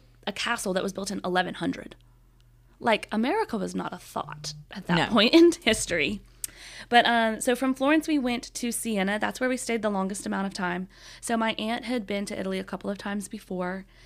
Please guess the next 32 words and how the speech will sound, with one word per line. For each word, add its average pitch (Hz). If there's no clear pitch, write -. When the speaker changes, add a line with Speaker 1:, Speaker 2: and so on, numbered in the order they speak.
Speaker 1:
and 196
when 202
she 226
went 208
ten 220
years 208
ago 196
and 180
brought 185
my 175
brother, 240
um, 196
they 190
met 196
who 202
has, 185
someone 190
who 202
has 190
become 190
a 190
really 190
dear 190
friend 240
of 247
hers, 190
who, 202
um, 180
he -
picked -
them 214
up 190